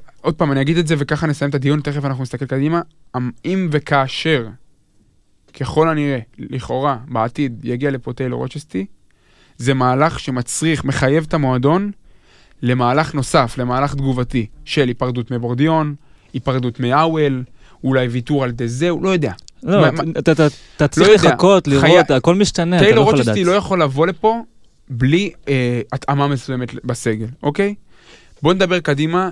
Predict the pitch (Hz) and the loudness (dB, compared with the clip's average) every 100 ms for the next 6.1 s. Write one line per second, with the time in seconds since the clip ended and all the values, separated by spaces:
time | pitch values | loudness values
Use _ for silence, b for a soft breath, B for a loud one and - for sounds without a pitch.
0 | - 127 120 120 120 120 131 - _ _ | -6 -6 -4 -2 -4 -6 -8 -16 _ _
1 | - 127 147 156 139 147 151 147 139 151 | -12 -2 0 0 0 0 0 0 -2 -2
2 | 151 156 156 131 123 147 - 147 123 139 | 0 0 0 -2 -2 -4 -4 -6 -6 -4
3 | 143 127 123 147 156 180 175 b b b | -4 -6 -6 -4 -2 -2 -4 b b b
4 | b 120 120 139 160 143 156 151 147 139 | b -2 0 0 -2 -2 -2 0 -2 -4
5 | 131 127 123 143 135 139 131 127 147 143 | -6 -6 -6 -6 -2 -2 -2 -2 -2 0
6 | 135 | -2